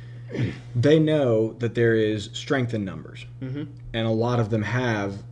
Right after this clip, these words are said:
Speaker 1: the same mentality. So they feel that if they were in a democracy where
Speaker 2: They could, you know, pass their, the laws they want and everything through their,
Speaker 1: Yeah.
Speaker 2: you know, collective mob.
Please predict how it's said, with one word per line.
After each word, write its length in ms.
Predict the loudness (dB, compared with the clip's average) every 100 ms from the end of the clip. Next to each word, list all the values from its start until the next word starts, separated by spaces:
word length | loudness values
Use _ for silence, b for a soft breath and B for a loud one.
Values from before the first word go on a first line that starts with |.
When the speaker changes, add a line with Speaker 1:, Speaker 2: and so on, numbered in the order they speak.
| -10
Speaker 1:
the 160 | -6 -4
same 540 | -4 -2 2 2 2
mentality. 720 | 0 -4 -4 -6 -8 -8 -10 -12
So 160 | -6
they 200 | 0 2
feel 420 | 2 0 0 0 -2
that 180 | -4
if 140 | -4 -2
they 120 | 0
were 160 | 0 0
in 80 | -2
a 40 |
democracy 880 | -4 -4 -4 -2 -4 -4 -4 -6 -4
where 380 | 0 2 2 0
Speaker 2:
They 60 |
could, 120 | -2
you 100 | -4
know, 220 | -2 -2 -6
pass 600 | -6 -4 -4 -6 -10 -14 -14 -14 -14 -8
their, 300 | -2 0 0
the 140 | -2
laws 360 | -2 0 0 0
they 160 | -2
want 240 | 0 -2 -4
and 80 | -4
everything 440 | -6 -6 -6 -6
through 220 | -6 -4
their, 360 | -4 -6 -6 -6
Speaker 1:
Yeah. 220 | -2 -2 -2 -8
Speaker 2:
you 120 | -4 -2
know, 160 | -4
collective 580 | -4 -4 -4 -4 -8 -6
mob. 320 | -6 -8 -10